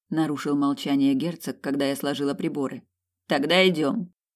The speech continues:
Я вложила руку в сильную мужскую ладонь, которую Дым галантно протянул, и грациозно поднялась.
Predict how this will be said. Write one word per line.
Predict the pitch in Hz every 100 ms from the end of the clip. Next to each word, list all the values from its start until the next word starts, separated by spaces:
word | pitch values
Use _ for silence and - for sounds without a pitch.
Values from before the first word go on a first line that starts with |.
| _ _ _
Я | 190 202
вложила | 160 156 143 143 143
руку | 147 139
в | -
сильную | 143 143 139 139
мужскую | 135 - 151 143
ладонь, | 139 139 196 202
которую | 196 190 180 180
Дым | 180 175
галантно | 151 165 165 151 - 311
протянул, | 156 - 147 147 143
и | - 135
грациозно | 143 - 139 143 151
поднялась. | 143 139 151 131 123 -